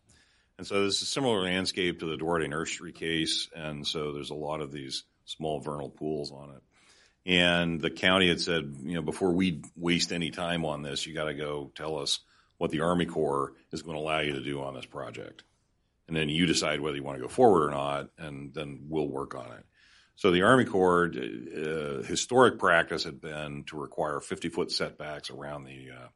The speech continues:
vernal pools, and that setback is what the,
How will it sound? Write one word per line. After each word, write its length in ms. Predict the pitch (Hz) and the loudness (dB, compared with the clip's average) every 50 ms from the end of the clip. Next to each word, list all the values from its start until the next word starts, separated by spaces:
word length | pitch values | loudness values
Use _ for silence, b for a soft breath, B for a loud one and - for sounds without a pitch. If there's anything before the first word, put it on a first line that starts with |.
| _ _ _ _ _ _ _ _ - - | _ _ _ _ _ _ _ _ -18 -12
vernal 300 | 80 76 80 85 82 76 | -4 -2 0 2 2 0
pools, 580 | - - 82 80 82 78 78 78 76 67 - - b b b b b b b b - | 0 0 0 2 4 4 4 2 0 -2 -6 -12 b b b b b b b b -2
and 720 | 90 87 85 85 82 82 82 80 78 80 80 78 73 65 67 | 0 2 4 4 4 4 2 2 0 0 -2 -4 -4 -4 -2
that 320 | 80 78 82 85 80 - | 0 2 2 2 0 -2
setback 560 | - - 101 95 90 - - 80 78 78 76 | -2 0 0 0 0 2 2 4 4 4 2
is 180 | 76 71 - - | 0 -6 -4 -2
what 180 | 82 78 - - | -2 -2 -2 -4
the, 400 | 76 69 69 67 67 65 64 | -6 -4 -4 -4 -6 -8 -10